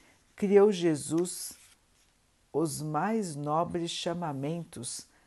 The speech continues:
para a esfera terrestre. A riqueza e a pobreza,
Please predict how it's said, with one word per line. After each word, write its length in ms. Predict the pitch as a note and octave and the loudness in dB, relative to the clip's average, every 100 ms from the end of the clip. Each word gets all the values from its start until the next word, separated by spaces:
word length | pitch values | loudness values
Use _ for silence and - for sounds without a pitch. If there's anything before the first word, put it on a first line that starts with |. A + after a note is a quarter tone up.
| _ _ | _ _
para 220 | D#3+ E3+ | -2 0
a 40 | E3+ | 0
esfera 640 | E3+ - - C#3 C#3+ D3 | -2 -10 -2 0 2 -2
terrestre. 880 | - D#3 C3 A#2+ - - G#2+ A#2+ B2+ _ _ _ - _ _ _ _ _ _ | -4 -4 -4 -6 -8 -12 -12 -14 -16 _ _ _ -20 _ _ _ _ _ _
A 80 | B2 | -4
riqueza 880 | C#3 C3 - E3 G#3+ G#3 G#3+ G#3+ - | -4 -8 -4 0 0 -2 -6 -8 -8
e 140 | F3+ | -4
a 60 | F3+ | -4
pobreza, 800 | F3+ F3 D3 C3+ C3 A#2+ C3+ A#2+ | -2 -4 -2 -2 -2 -4 -6 -8